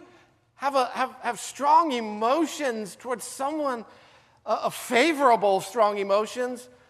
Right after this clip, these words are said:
that is seeking to harm you? And herein lies the problem. The Greek language had four words for love.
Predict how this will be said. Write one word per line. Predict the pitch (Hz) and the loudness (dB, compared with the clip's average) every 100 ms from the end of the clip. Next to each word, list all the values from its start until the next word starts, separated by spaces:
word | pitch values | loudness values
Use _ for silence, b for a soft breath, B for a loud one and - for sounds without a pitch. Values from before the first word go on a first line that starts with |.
| b b b _ _ | b b b _ _
that | 262 | -16
is | |
seeking | - 320 330 320 | -8 -4 -2 -2
to | 294 | -4
harm | 254 330 392 302 | 0 -2 0 -2
you? | 185 127 95 98 _ _ _ _ _ _ _ _ _ _ _ _ _ _ _ _ _ _ _ _ _ _ _ _ _ _ - | -2 -4 -10 -20 _ _ _ _ _ _ _ _ _ _ _ _ _ _ _ _ _ _ _ _ _ _ _ _ _ _ -14
And | 202 | -4
herein | 277 330 311 269 254 | 0 4 4 4 0
lies | 214 233 240 | 6 6 6
the | 190 | -2
problem. | - 247 247 220 190 185 | -2 2 4 4 2 2
The | 180 | -4
Greek | 175 277 269 | -2 -2 2
language | 226 226 254 202 180 | 4 4 2 -2 0
had | 202 196 | -2 -2
four | - 262 277 262 | -4 -2 4 4
words | 220 233 262 226 160 | 4 4 4 4 -2
for | - 196 | -6 -2
love. | 233 294 131 104 - | 0 2 0 -2 -16